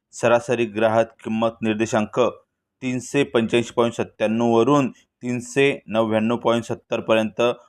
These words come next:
वाढला. आधार कार्ड दोन हजार सोळा, त्यामुळे तेरा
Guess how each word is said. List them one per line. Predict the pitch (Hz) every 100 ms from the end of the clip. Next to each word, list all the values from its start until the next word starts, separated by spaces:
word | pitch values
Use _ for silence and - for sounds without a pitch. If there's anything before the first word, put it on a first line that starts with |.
| _
वाढला. | 107 110 101 113 120 120 _ _ _ _ -
आधार | 107 120 113
कार्ड | 123 117 120 120
दोन | 113 117
हजार | 110 101 107
सोळा, | 110 - 104 95 80 - _ _ _ _
त्यामुळे | 139 147 143 143 147 _ _ _ _ _ _ _ _ _ _
तेरा | 120 127 147